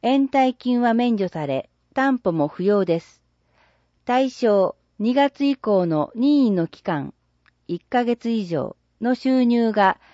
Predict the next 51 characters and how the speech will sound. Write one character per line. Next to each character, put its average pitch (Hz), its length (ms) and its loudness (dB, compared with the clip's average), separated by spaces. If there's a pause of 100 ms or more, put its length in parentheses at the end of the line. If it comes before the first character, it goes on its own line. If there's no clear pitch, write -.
(200)
前 262 220 0
年 247 360 2
の 220 220 2
同 269 260 4
時 277 160 -4
期 233 120 -6
に 185 100 -2
比 185 160 -4 (120)
べ 180 120 -2
て、 165 340 -4 (220)
お 262 220 4
お - 20 2
む 247 120 2
ね 226 380 2
二 202 140 -4
十 277 160 0
パ 269 260 0
ー 269 80 -2
セ 254 140 0
ン 247 100 0
ト 240 160 0
以 233 100 0
上 165 220 2
減 214 260 -2
少 208 280 -2
し、 - 340 -8 (400)
市 269 240 -4
税 208 240 4
を 156 240 0 (160)
一 240 240 -8
時 254 140 -8
的 247 260 -2
に 220 140 0
納 247 240 4
付 208 120 -4
す - 160 -8
る 190 120 -4
こ 196 160 -4
と 190 100 -2
が 165 160 0
困 254 300 0
難 185 220 0
な 143 100 -4
人、 - 380 -6 (520)
事 190 160 -6
業 226 240 2
者。 - 300 -12 (1120)
申 285 320 0
請 269 300 2
期 240 160 -8
限、 151 320 -2